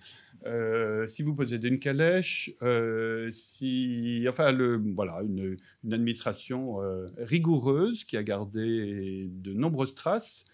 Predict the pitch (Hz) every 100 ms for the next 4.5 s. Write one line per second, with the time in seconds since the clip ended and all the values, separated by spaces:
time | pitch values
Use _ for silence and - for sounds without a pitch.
0 | _ _ 127 147 - 208 185 156 147 120
1 | - 113 104 95 101 104 147 170 233 -
2 | - - - - - - 104 107 120 170
3 | 196 131 104 101 110 156 147 104 101 98
4 | - 135 151 107 90